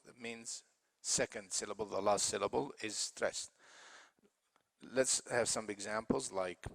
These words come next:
record. Re is the first syllable, the second syllable is cord, that's the one that is stressed, record.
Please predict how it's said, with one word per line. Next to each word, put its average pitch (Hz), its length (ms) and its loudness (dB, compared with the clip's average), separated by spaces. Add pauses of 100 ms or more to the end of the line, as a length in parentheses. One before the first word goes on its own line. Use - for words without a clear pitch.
(680)
record. 135 640 10 (460)
Re 135 220 2
is 120 300 0
the 117 120 4
first 123 320 6
syllable, 139 480 6
the 127 100 -2
second 120 300 2
syllable 120 300 4
is 113 240 0
cord, 127 360 12 (160)
that's 110 240 0
the - 140 0
one 110 180 4
that 104 220 4
is - 80 0
stressed, - 480 0
record. 110 640 10